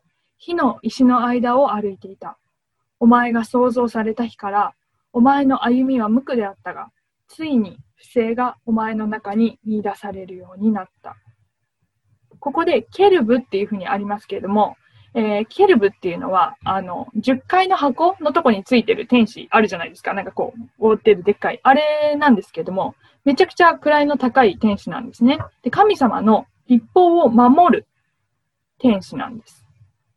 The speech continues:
だから、もともとルシファーってケルブ、えー、神様に一番近い天使だったんですね。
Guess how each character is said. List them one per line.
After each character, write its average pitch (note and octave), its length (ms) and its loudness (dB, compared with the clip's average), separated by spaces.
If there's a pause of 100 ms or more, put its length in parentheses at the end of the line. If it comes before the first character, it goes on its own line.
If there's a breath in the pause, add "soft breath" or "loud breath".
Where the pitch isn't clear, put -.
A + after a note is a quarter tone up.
だ B3 100 0
か A3+ 100 2
ら、 F#3+ 200 2
も B3 180 6
と G4 120 2
も G4 160 4
と - 400 4 (240)
ル D#4+ 140 2
シ E4+ 160 2
フ G#3+ 80 -2
ァ F3 120 0
ー - 20 -
っ - 20 -20 (160)
て F3 260 -2 (380)
ケ G4 160 4
ル F#4 100 8
ブ、 - 160 -2 (380)
え A3+ 120 2
ー、 A3+ 60 0
神 F#4 220 -4
様 G#3+ 260 4
に F3+ 140 -2
一 A#3+ 180 -2
番 F#4 220 2
近 F4+ 340 -2
い A3 220 -4 (180)
天 F4+ 200 -6
使 - 120 -6
だ E3 100 -2
っ - 120 -10
た - 80 -12
ん - 80 -14
で - 100 -18
す - 100 -12
ね。 A3 220 -6